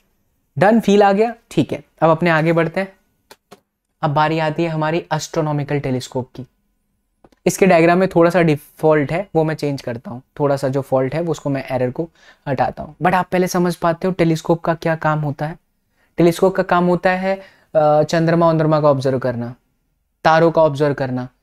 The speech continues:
तो वहां से जो लाइट आती है वो इन्फिनिटी से आ रही है, राइट है? अगर इन्फिनिटी से कोई चीज आती है तो वो तो ऐसे आपस में पैरेलल ही रहेंगी, वैसे पैरेलल ही रहेंगी। लेकिन यहाँ पर जो लेंस लगाते हैं बच्चा, पहला वाला लेंस, वो बड़ा होता है, ये बात ध्यान से याद रखना, गलती मत करना।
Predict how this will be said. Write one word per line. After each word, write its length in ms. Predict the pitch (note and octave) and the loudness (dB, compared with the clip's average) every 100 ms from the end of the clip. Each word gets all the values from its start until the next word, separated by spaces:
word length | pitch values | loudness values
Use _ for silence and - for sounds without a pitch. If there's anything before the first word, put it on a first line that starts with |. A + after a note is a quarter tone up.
| _ _ - | _ _ 2
तो 100 | E3+ | 4
वहां 260 | E3 G3+ | 4 0
से 140 | G#3 G3+ | 0 2
जो 140 | G3+ | 4
लाइट 320 | F#3+ D#3 F#3 | 4 4 4
आती 220 | F3+ E3+ G3+ | 2 2 2
है 60 | |
वो 180 | G3 B3 G#3+ | 2 0 2
इन्फिनिटी 500 | F#3+ F3+ G3+ G#3 G#3+ | 0 2 2 2 0
से 140 | F3 | -2
आ 100 | C3 | -4
रही 180 | A#2 A#2 | -4 -8
है, 120 | A#2 - _ | -10 -16 _
राइट 320 | C#3 D#3 A3+ | 0 2 2
है? 160 | B3+ - - _ _ _ | 0 -4 -8 _ _ _
अगर 220 | F#3 A3 | 0 2
इन्फिनिटी 400 | G#3+ G3 G3 G#3 | 2 0 0 0
से 120 | A3 A#3 | 0 0
कोई 200 | A3+ A3+ | 0 -2
चीज 200 | A3+ G#3 | 0 0
आती 220 | G3+ A3 | 0 0
है 60 | |
तो 100 | G#3 | 0
वो 120 | G#3 G#3+ | 2 2
तो 120 | G#3+ | 2
ऐसे 220 | G#3 G3+ | 0 0
आपस 280 | G#3 G#3 G#3+ | -2 -2 -4
में 100 | A3 | -4
पैरेलल 420 | G#3 F#3+ F#3+ G#3 G3+ | -2 0 2 2 2
ही 100 | G3+ | 0
रहेंगी, 380 | G3 F#3+ F#3 - _ _ _ _ _ - | -2 -6 -8 -14 _ _ _ _ _ 0
वैसे 240 | E3+ F#3+ | 0 0
पैरेलल 380 | F3+ E3+ E3+ F3+ | 0 2 2 0
ही 120 | F3+ | -2
रहेंगी। 360 | F3 F3 E3+ F3 - _ _ _ F#3+ | -4 -6 -8 -10 -16 _ _ _ 0
लेकिन 300 | A3 C4+ A#3 | 2 2 2
यहाँ 380 | F3 F3 B3 B3+ | 2 0 0 2
पर 120 | A#3+ | 0
जो 140 | G#3+ | 2
लेंस 340 | A3 F#3+ G#3 G3+ | 2 2 -2 0
लगाते 380 | F#3 E3+ E3 F3+ | 0 0 -2 -4
हैं 140 | F3+ | -4
बच्चा, 240 | E3+ F3+ F3 | -4 -4 -6
पहला 400 | - D3+ D#3+ F3 | -4 -4 0 2
वाला 200 | D#3+ D3 | 2 0
लेंस, 440 | C3+ D3 F#3 - _ _ _ _ - | -2 -2 -6 -8 _ _ _ _ 0
वो 120 | F#3+ | 0
बड़ा 260 | E3+ C3 C3+ | 4 2 2
होता 300 | C3 A#2 B2 | 0 -6 -6
है, 60 | |
ये 60 | C#3 | -4
बात 180 | C#3+ D3 | -2 -2
ध्यान 260 | C#3 C3 | -2 -4
से 120 | C3 C#3 | -2 -2
याद 180 | A#2+ | -2
रखना, 260 | A#2+ A#2+ G3+ | -2 -4 -2
गलती 300 | F3 C#3 D3 | 0 0 0
मत 180 | C3+ B2+ | -2 -2
करना। 320 | D3+ A#2+ A#3 | -4 -4 -8